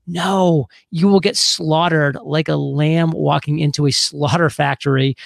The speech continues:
because there's entrenched competition up in that big idea.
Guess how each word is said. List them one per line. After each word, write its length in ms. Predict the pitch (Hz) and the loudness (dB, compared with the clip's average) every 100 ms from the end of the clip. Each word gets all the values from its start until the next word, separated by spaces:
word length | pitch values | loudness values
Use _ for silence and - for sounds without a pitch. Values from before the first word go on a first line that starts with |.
| - - _ | -20 -20 _
because 800 | 180 160 - 226 226 196 180 - - _ _ _ - | -2 0 2 2 4 2 2 -2 -10 _ _ _ -2
there's 160 | 180 | -2
entrenched 640 | - 196 - 196 208 - - | 0 -2 0 0 0 -4 -6
competition 680 | 180 180 180 - 208 175 180 | -4 -2 -2 0 0 0 -2
up 160 | 160 | -2
in 100 | 160 | -2
that 220 | 160 160 135 | -2 -2 -2
big 180 | 156 | 0
idea. 480 | 143 135 131 135 135 | 0 -4 -4 -4 -6